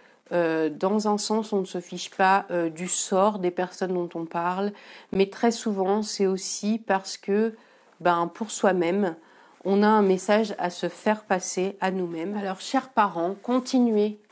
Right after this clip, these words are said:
de partager vos moments. De toute façon, quoi que vous fassiez, vous allez être critiqué. Le tout, c'est d'être posé avec vos propres décisions d'é-, d'éducation.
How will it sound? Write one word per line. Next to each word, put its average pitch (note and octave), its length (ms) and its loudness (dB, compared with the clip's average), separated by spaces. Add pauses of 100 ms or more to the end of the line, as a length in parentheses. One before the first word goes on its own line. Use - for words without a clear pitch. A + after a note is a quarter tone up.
(180)
de F3 80 -2
partager F#3 640 0
vos F#3 160 0
moments. F3 440 -4 (1000)
De G3+ 60 0
toute B3 200 -2
façon, A#3+ 320 2
quoi A3+ 160 2
que G3 60 -2
vous G#3 100 -2
fassiez, G3 360 0
vous F#3 160 -2
allez E3+ 200 2
être E3+ 100 -6
critiqué. F#3+ 680 -8 (200)
Le F#3 120 -2
tout, A#3+ 180 0
c'est A3 160 0
d'être E3+ 240 -2
posé G#3+ 360 2
avec E3+ 240 2
vos E3 120 -4
propres G#3 360 -2
décisions F3+ 480 -2
d'é-, E3+ 300 -2
d'éducation. E3 680 -6